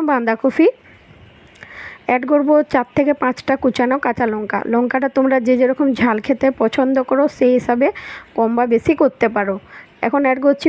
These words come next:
কুচানো ধনেপাতা। এরপর অ্যাড করব সেদ্ধ আলু।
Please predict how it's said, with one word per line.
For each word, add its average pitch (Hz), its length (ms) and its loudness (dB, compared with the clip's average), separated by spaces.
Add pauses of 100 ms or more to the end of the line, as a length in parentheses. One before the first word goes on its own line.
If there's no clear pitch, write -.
কুচানো 262 380 2 (120)
ধনেপাতা। 247 500 0 (760)
এরপর 285 240 2
অ্যাড 294 200 0
করব 294 180 0 (600)
সেদ্ধ 254 240 0 (160)
আলু। 202 180 -6